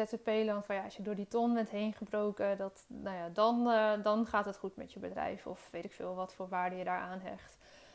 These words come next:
Maar als je het gaat terugrekenen van, hey, hoeveel kosten heb ik in het jaar? Hoeveel ben ik kwijt aan, aan belastingen en aan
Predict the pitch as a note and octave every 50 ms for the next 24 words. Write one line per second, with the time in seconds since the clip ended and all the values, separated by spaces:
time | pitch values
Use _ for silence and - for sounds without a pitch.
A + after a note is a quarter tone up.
0 | - - - A3 A3+ A3 A3 A3 A3+ A3+ A3+ A3+ A3+ - - A#3+ B3 B3 - -
1 | B3+ A#3+ A#3+ A#3 - - _ _ _ _ _ _ _ _ _ - - - A#3 A3
2 | A3+ - B3+ A#3+ C#4 D4+ D4 - - G#3+ G#3+ G#3 G#3+ - A3+ G#3+ G#3 - A3 G#3+
3 | G#3+ A3 A3 A3+ B3 A#3+ - B3 A#3 A#3 - - A3+ A#3 A#3 - - A#3+ A3+ G#3+
4 | G#3+ - - - - _ _ - A#3+ C4+ D4 - D#4+ D#4 - A#3 A3 A3 G#3+ G3
5 | F#3 F#3 F3+ F#3 F#3+ G3+ A3 A#3 A#3 A3+ A#3 B3 G#3+ A3 A3 A#3 C4 C4+ C4+ -
6 | G#3 G3+ G3 G3+ G3 G#3 G3+ G3+ - - - G3+ G3 F#3+ F#3+ F#3+ G3 - G3 G3
7 | F#3+ F#3 - - - F3+ F#3 F#3 F3+ F3+ F#3 - F#3+ F#3 F#3 F#3 F3+ F3+ F#3 F#3